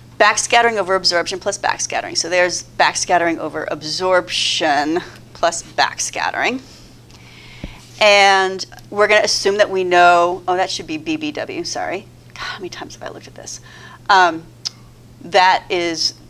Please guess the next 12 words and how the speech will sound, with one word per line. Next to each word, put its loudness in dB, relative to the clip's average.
these -2
are 2
known, 0
the -10
water 4
optical -2
properties. -6
The -2
eigenvectors 2
are 4
some -2
spectrum 0